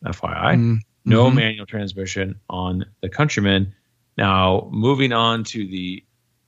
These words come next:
Speaker 1: smaller cars, let's talk about the two thousand twenty-three Mini Resolute Edition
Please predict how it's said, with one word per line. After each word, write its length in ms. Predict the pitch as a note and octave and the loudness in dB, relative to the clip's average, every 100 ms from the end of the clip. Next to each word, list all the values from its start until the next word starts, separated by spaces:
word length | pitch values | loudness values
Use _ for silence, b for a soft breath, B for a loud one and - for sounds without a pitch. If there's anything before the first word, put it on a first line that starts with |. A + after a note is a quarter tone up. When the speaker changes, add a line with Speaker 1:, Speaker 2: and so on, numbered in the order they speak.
| - | -8
Speaker 1:
smaller 600 | - - C3 A3 C4 G#2+ | -4 0 2 4 4 2
cars, 480 | - E2 D#2+ A#2 B2+ | -2 -2 -2 -2 -2
let's 320 | B2+ - - | -4 -6 -12
talk 420 | - C#3 F3 - - | -4 0 -2 -2 -6
about 560 | D3+ F2 D2+ D#2+ - - _ _ _ _ _ | -6 -6 -10 -10 -12 -16 _ _ _ _ _
the 220 | - G2 F#2+ - | -6 -6 -6 -4
two 260 | - A3+ | 2 4
thousand 220 | G3 E3 D#3 | 4 2 0
twenty-three 480 | C#3+ B2+ A#2 G#2+ | 0 0 -2 -2
Mini 400 | G2+ G2+ G#2 G2+ - _ | 0 0 0 -2 -8 _
Resolute 880 | G#2 G#2 C3 D3+ E3+ D3+ C#3 E3 - | -6 0 2 2 2 2 4 2 0
Edition 720 | A#3 F#3+ F#2+ - - D#2 B2+ | -6 -4 -4 -4 -6 -8 -8